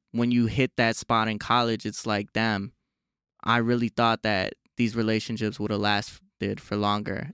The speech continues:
And I, you start to feel bad because you're like, "Damn it, wha-, am I the problem? I'm the one that left. I'm the one that really put that strain, and now I don't even know how to talk to you anymore." You know what I'm saying?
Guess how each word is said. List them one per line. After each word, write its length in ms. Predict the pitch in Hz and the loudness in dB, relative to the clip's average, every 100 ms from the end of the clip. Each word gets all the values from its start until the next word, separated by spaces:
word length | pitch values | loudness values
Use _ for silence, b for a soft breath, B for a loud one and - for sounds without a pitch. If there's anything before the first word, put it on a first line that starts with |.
| - | -4
And 180 | 113 110 | -2 0
I, 60 | |
you 300 | - 117 147 | -2 0 0
start 340 | - 127 107 95 | 0 0 -2 -2
to 80 | |
feel 260 | - 113 110 | -4 0 0
bad 240 | 107 104 | 2 0
because 260 | 101 - 104 | -2 -4 -4
you're 100 | 104 | -2
like, 240 | 104 101 | -2 -4
"Damn 260 | 113 113 110 | -2 -2 -2
it, 100 | - - | -4 -8
wha-, 280 | 98 101 - _ | -6 -4 -4 _
am 220 | 110 98 | -4 0
I 140 | 101 107 | 0 0
the 120 | 104 | -4
problem? 540 | - 87 87 95 - _ _ _ _ | -4 -6 -6 -8 -10 _ _ _ _
I'm 240 | 107 131 127 | 0 2 2
the 80 | |
one 220 | 110 107 101 | 0 -2 -2
that 180 | 90 | -2
left. 340 | 104 123 101 - _ _ _ _ _ _ _ _ | 2 2 2 -4 _ _ _ _ _ _ _ _
I'm 220 | - 120 123 | 0 2 4
the 80 | |
one 240 | 117 117 110 | 2 2 2
that 280 | 104 87 - | 0 -2 -6
really 440 | - 101 120 127 117 | -10 0 2 4 2
put 240 | - 113 | 0 -2
that 180 | 107 98 | -2 -2
strain, 460 | - - 110 104 98 | -4 -2 0 0 -2
and 140 | 98 | -2
now 280 | 107 110 113 - | 0 2 0 0
I 100 | 107 | -2
don't 180 | 110 | 0
even 200 | 104 104 | -2 -2
know 140 | 101 98 | -4 -4
how 120 | 92 | -4
to 80 | 95 | -6
talk 300 | - 104 104 | -2 -2 -2
to 140 | - | -6
you 100 | 95 | -8
anymore." 420 | 90 98 95 95 | -8 -8 -6 -6
You 120 | 110 127 | -2 0
know 160 | 139 | 2
what 80 | 143 | 2
I'm 120 | 139 | 0
saying? 320 | - 147 147 | 0 -2 -2